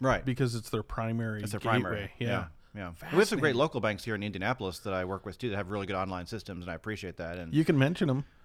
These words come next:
Speaker 1: I can?
Speaker 2: <laughs>
Speaker 1: Okay, cool. Yeah, I work with, uh, Star Bank. Uh, they're, uh, a great partner, and, uh, First Merchants Bank is a great partner as well, um, for both, uh, business and personal. And, uh, yeah, so,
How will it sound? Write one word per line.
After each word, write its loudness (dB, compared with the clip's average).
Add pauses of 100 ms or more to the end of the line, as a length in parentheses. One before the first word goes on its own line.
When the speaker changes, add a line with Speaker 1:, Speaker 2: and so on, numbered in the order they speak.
Speaker 1:
I 2
can? 4
Speaker 2:
<laughs> 0
Speaker 1:
Okay, 6
cool. 8
Yeah, 10
I 12
work 6
with, 2
uh, 4
Star 4
Bank. 0
Uh, 0
they're, 2
uh, 4
a -2
great -2
partner, 0
and, 0
uh, -2
First -4
Merchants -2
Bank -2
is -6
a -6
great -2
partner -2
as -6
well, -2 (380)
um, -6
for -10
both, -4
uh, -2
business -6
and -12
personal. -4
And, -6
uh, -8
yeah, -2
so, -6